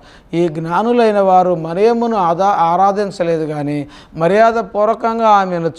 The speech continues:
చూశారు, భక్తిపూర్వకంగా ఆయనకు మొక్కారు. మొక్కటమే కాదు, దేవుని సన్నిధికి రావటమే కాదు,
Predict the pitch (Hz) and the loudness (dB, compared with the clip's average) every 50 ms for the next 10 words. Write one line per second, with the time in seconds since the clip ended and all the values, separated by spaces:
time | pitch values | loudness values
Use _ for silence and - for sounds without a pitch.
0 | - 156 156 147 - - 156 151 143 143 147 143 143 139 - - - - _ _ | -8 -8 -8 -8 -4 -4 -4 -2 -2 -4 -4 -6 -6 -8 -10 -16 -20 -20 _ _
1 | - 135 135 180 185 180 - - 226 180 185 214 208 208 202 175 196 196 190 190 | -14 -6 -4 -4 -4 -4 -4 -8 -8 -6 -2 0 0 0 0 0 -2 -2 -2 0
2 | 196 190 190 180 175 170 165 160 160 135 156 151 147 147 151 151 147 - - - | 0 2 2 2 2 0 -2 -4 -6 -4 -4 -4 -4 -4 -4 -6 -6 -6 0 0
3 | 175 165 151 135 110 - _ - - _ _ - - 143 170 185 180 - - 185 | 0 0 0 -6 -10 -18 _ -20 -20 _ _ -14 -8 -4 -4 -4 -4 -4 -4 -2
4 | 226 214 220 214 202 143 165 165 175 202 202 226 214 175 123 - _ _ _ - | -2 0 0 -2 -2 0 2 2 2 2 2 -2 -6 -6 -10 -14 _ _ _ -12
5 | - 135 170 202 214 214 196 175 - 185 185 208 220 196 208 180 190 180 170 165 | -6 -2 0 2 2 0 0 0 0 0 0 0 -2 -4 -4 -4 0 0 2 2
6 | 185 202 185 208 208 214 202 190 160 - 170 180 196 202 214 226 196 156 | 2 2 0 -2 -2 -2 -4 -4 -2 0 2 2 2 2 2 0 0 -2